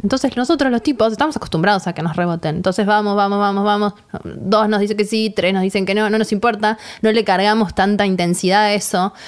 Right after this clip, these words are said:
Nos lo tomamos más relajado. Si una nos da bola, no nos da bola, tenemos otra. Y,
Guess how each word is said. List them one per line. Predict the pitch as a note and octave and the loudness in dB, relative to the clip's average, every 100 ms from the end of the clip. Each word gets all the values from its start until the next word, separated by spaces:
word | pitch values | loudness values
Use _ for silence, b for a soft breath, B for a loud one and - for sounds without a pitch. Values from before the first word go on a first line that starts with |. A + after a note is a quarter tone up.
| B | B
Nos | G3 F3 | -2 0
lo | F3+ | 0
tomamos | F3+ G3+ A3 | 2 2 2
más | G#3+ G#3 | 0 2
relajado. | G#3+ G3+ G3 A#3 A3 G#3+ G3+ | 0 0 0 0 2 2 2
Si | - | 2
una | A3 G#3+ | 2 2
nos | G#3 | 2
da | G#3 | 4
bola, | B3 A#3 G#3+ G3 | 4 4 4 2
no | A3+ | 2
nos | A3+ | 2
da | G#3+ | 4
bola, | A3 A#3+ G#3+ | 4 4 2
tenemos | F#3 F#3 G#3 G3 | 2 2 0 2
otra. | A#3+ G#3 G3+ G#3+ B B B B B B | 0 2 0 0 B B B B B B
Y, | A3 G#3 F#3 | 2 2 0